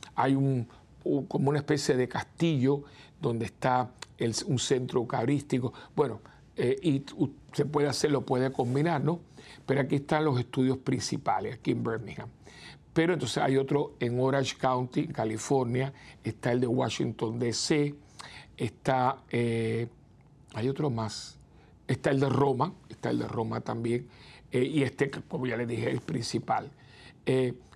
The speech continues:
y este, pues, eh, se ha ido modificando porque gracias a Dios y a ustedes, eh, ha sido, ha, ha seguido creciendo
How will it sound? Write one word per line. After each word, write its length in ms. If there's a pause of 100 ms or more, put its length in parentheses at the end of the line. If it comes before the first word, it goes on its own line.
(120)
y 140
este, 240
pues, 240 (120)
eh, 300
se 160
ha 60
ido 260 (100)
modificando 840
porque 320
gracias 640
a 140
Dios 400 (560)
y 60
a 60
ustedes, 460 (400)
eh, 280
ha 120
sido, 360
ha, 160 (200)
ha 120
seguido 460
creciendo 640